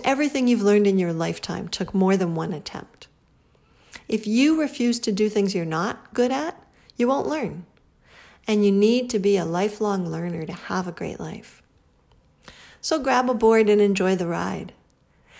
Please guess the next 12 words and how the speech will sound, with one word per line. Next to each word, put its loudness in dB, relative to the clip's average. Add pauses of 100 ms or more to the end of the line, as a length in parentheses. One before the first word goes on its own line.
(160)
We 2
need 2
coping 0
strategies 0
to -8
support -8
ourselves. -8 (340)
Good -2
coping, 2 (460)
good -2
coping 2
strategies 2